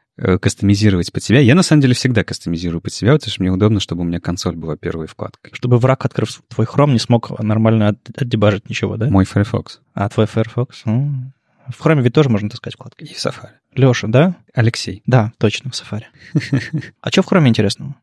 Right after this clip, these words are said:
Speaker 1: А в Chrome, э, они на самом деле рассказали о том, что, э, они хот-, собираются поменять ту самую зелененькую блямбочку, про которую мы говорили в прошлом выпуске. Ты говорил, что я как бы и не знал, что они бывают не зелеными.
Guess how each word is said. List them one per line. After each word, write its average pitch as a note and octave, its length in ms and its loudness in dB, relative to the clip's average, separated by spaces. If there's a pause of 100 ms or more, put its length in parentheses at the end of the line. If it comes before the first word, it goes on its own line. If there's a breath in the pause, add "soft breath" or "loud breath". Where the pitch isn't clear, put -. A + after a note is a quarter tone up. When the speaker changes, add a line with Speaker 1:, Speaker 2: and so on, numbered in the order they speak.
(140)
Speaker 1:
А A#2 200 4
в - 140 -2
Chrome, G#3 560 6
э, B2+ 520 6
они E3 180 6
на G3 60 6
самом E3+ 180 4
деле D3+ 140 6
рассказали C3+ 400 4
о A#2+ 40 4
том, B2 180 4
что, A2+ 380 4
э, G#2 920 2
они A#2 180 4
хот-, A2 280 0
собираются A2+ 800 2
поменять G2+ 400 0
ту A2+ 100 0
самую G#2 420 2 (280 loud breath)
зелененькую G#2 580 4
блямбочку, G2 480 2
про - 140 -2
которую F#2+ 320 0
мы G#2 320 2
говорили F#2 340 2
в - 120 -8
прошлом F#2 340 0
выпуске. C#3+ 400 2
Ты - 80 -4
говорил, G2+ 260 4
что - 220 -4
я G2 240 2
как G2 160 -6
бы F#2+ 100 2
и G2 40 6
не F#2+ 120 2
знал, G2+ 200 2
что - 140 -4
они F#2+ 120 0
бывают F2+ 340 -2
не F#2 100 0
зелеными. F2+ 560 -2